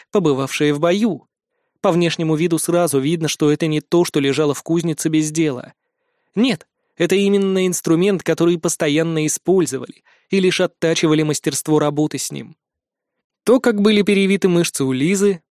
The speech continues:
то, как плавно взгляд скользил по её телу, лишь иногда останавливаясь на почти незаметных шрамах,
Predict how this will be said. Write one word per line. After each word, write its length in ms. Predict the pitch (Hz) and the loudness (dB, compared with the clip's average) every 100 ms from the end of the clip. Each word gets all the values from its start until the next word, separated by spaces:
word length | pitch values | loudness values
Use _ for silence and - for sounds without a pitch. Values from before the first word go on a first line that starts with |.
| _ - | _ -4
то, 160 | 165 151 | 0 0
как 240 | 156 - | -2 -2
плавно 420 | 156 151 160 160 | 0 2 2 0
взгляд 420 | 135 139 143 156 | -2 0 2 2
скользил 480 | - 147 135 131 156 | 0 -2 0 2 0
по 80 | 147 | 2
её 300 | 139 131 143 | 0 0 -2
телу, 320 | - 156 156 | 0 0 2
лишь 240 | 151 160 165 | 2 2 0
иногда 380 | 156 147 160 | -2 0 0
останавливаясь 800 | 165 - 143 151 160 143 143 143 | 0 -2 -2 -2 -2 0 0 0
на 100 | 151 | -4
почти 280 | 143 143 - | -4 -6 -4
незаметных 540 | 165 147 151 156 151 131 | -2 -2 -2 -4 -6 -8
шрамах, 560 | - 147 202 202 - | -4 -2 0 -2 -4